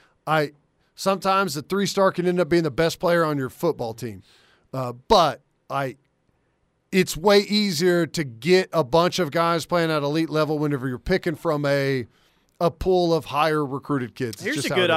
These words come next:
Speaker 1: is.
Speaker 2: idea from the two eight one, because A and M ranked pretty high on this list. Maybe Jimbo would do better with less five stars at A and M.
Speaker 1: Hey.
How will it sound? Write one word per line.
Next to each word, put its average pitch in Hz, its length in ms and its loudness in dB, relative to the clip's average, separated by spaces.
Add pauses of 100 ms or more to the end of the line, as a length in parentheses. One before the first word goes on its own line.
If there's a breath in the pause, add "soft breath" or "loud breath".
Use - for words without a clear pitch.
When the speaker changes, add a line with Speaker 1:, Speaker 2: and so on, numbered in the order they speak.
Speaker 1:
is. 143 60 -6
Speaker 2:
idea 147 260 0
from 156 140 -16
the 135 80 -10
two 147 240 -6
eight 139 140 -4
one, 135 340 -6
because 135 580 -6
A 180 160 -2
and 180 80 -2
M 180 180 -4
ranked 147 220 -6
pretty 156 200 -8
high 135 200 -2
on 127 120 -6
this 123 200 -14
list. 143 420 -10 (400 soft breath)
Maybe 185 300 -2
Jimbo 170 480 0
would 147 180 -6
do 147 160 -6
better 123 440 -4 (100)
with 135 220 -10
less 135 240 -8
five 127 280 -4
stars 117 360 -10
at 113 60 -12
A 117 40 -8
and 107 180 -12
M. 95 220 -18
Speaker 1:
Hey. 175 320 -2